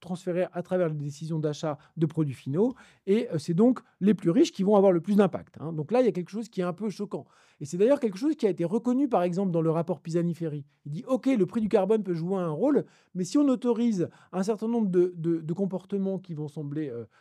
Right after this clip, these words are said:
euh, scandaleux du point de vue environnemental, politiquement, ça va pas tenir, hein. » Autrement dit, euh, une grande partie de la population ne va pas accepter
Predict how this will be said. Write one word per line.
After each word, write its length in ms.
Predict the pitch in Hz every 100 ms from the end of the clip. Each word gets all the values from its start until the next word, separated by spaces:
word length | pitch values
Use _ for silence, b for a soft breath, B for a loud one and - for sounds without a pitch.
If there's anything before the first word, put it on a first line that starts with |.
| _
euh, 120 | - 127
scandaleux 500 | - 247 233 220 214
du 120 | 165
point 180 | 160 165
de 60 |
vue 100 | 147
environnemental, 760 | 156 135 135 127 131 220 247 247
politiquement, 460 | - 202 - 185 202
ça 120 | 175
va 140 | 120
pas 100 | 117
tenir, 260 | 120 107 90 -
hein. » 60 | - _
Autrement 400 | 165 160 196 196
dit, 240 | 190 247 226 b b
euh, 160 | 156 165
une 120 | 180
grande 160 | 165 220
partie 200 | 202 202
de 60 |
la 40 | 196
population 400 | 151 156 151 233
ne 80 | 190
va 140 | 131
pas 140 | -
accepter 580 | 214 - 175 135 190 233